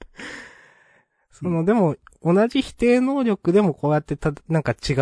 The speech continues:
Speaker 1: うみたいな、ちょっとずつ使い方が。
Speaker 2: うん。
Speaker 1: ね、ビリーはコピーしても、やっぱアンディほどのことができないみたいなのは、あの、
Speaker 2: うん。
Speaker 1: なんかいいなと思いますね、設定として。そういう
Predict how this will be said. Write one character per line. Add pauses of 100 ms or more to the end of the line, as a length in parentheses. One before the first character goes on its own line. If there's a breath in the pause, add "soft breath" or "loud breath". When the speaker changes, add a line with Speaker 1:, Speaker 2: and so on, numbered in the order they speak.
(120)
Speaker 1:
う
み
た
い
な、
ち
ょ
っ
と
ず
つ
使
い
方
が。
Speaker 2:
う
ん。 (200)
Speaker 1:
ね、
ビ
リ
ー
は
コ
ピ
ー
し
て
も、 (240)
や
っ
ぱ
ア
ン
デ
ィ
ほ
ど
の
こ
と
が
で
き
な
い
み
た
い
な
の
は、 (360 soft breath)
あ
の、
Speaker 2:
う
ん。 (320)
Speaker 1:
な
ん
か (360)
い
い
な
と
思
い
ま
す
ね、
設 (220)
定
と
し
て。 (160)
そ
う
い
う